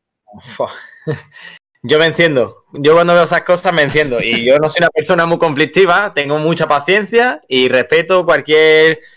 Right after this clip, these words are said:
ideología, gusto, lo que quiera. Pero que quemen la bandera de este país y encima no sea, no sea, ¿cómo se dice, coño? Castigado, ya me pongo hasta nervioso de pensarlo.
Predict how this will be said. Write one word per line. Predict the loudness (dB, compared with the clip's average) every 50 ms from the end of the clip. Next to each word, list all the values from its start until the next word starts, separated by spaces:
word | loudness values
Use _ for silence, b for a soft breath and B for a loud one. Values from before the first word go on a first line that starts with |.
| B _ _
ideología, | -6 -2 0 0 0 0 0 -2 0 0 0 2 2 0 0 0 0 -2 -2
gusto, | -2 -2 -4 -4 -4 -4 -2 -2 0 0
lo | -2 -2
que | -4 -2
quiera. | 0 0 2 2 0 -2 -8 _
Pero | -2 0 2 2 2 2 2 2 2 2 2 2 0 -2 b b b b b b _ _ _ _ _ _ _ _ _ _ _ _ _ _ _ _
que | -2 -2 -2 -2 -2
quemen | -2 -2 0 0 -2 -4 -4 -4 -8 -12 _ _ _ _ _ _ _ _
la | -2 0 0
bandera | 0 -2 -2 -2 0 0 0 0 -2
de | -2 -4 -6
este | -4 -4 -4
país | -2 0 0 0 0 -2
y | -4 -4 -4
encima | -4 -4 -4 -6 -4 -4 -6 -6
no | -6 -6 -4 -4 -4
sea, | -2 -2 0 0 0 0 -2 -4 -6 -8 -16 _ _
no | -16 -14 -14
sea, | -4 -2 0 0 2 2 2 2 2 2 0 0 -2 _ _ _ _ _ _ _ _ _ _ _ _ _ _ _ _
¿cómo | -18 -16 -10
se | -8 -8
dice, | -8 -6 -4 -2 0 0 2 0 0 -2
coño? | -4 -6 -8 -6
Castigado, | -4 -4 -4 -2 -2 -2 0 -2 -2 -4 -8 -12 _ _ _ _ _ _ _ _ _ _ _ -20 -20 -20 -20 _ _ _ _
ya | -14 -4 -2 0 0 2 2 2 2 2 2 4 2 2 0 -2 -8 -16 _
me | -6 -4 -2 0
pongo | 0 0 0
hasta | 0 -2 -2 -2
nervioso | -2 0 0 0 2 2
de | 2 2
pensarlo. | 2 -2 -2 -4 -4 -4 -4 -8 -10 -14